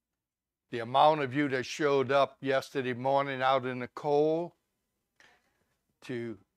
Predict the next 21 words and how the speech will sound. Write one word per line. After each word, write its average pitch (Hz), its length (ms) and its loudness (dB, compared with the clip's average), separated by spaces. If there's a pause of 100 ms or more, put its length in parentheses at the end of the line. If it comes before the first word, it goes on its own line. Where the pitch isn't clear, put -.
(260)
stand 147 520 -4
against 143 520 -6
abortion 151 800 -2 (840)
and 117 80 -14
the 113 60 -12
killing 143 480 -4
of 127 120 -8
the 127 160 -6
unborn. 131 760 -8 (1500)
I 120 80 -8
was 117 160 -6
really 127 280 0
proud 131 580 0
of 123 240 -4
you. 107 240 -12
I 110 60 -8
want 113 240 -10
to 107 40 -14
tell 120 220 -8
you 110 240 -10
that. - 240 -14